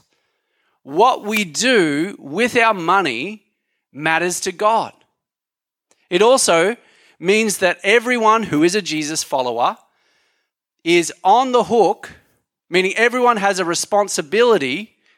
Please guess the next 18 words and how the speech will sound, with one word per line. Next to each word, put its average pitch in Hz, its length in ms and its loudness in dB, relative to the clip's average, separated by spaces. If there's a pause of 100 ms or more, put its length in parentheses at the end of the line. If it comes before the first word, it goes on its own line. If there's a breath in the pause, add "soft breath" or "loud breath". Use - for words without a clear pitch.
(580)
with 170 240 0
whether 180 240 2
they 170 160 2
have 170 180 0
a 156 60 2
little 233 600 -2
or 156 180 2
a 160 60 6
lot. 170 340 2 (920)
No 185 220 0
one 233 200 0
can 196 200 -2
say, 185 260 2
"Well, 165 260 0
I 160 140 2
have 170 320 -2
too 226 260 -4
little 185 720 -2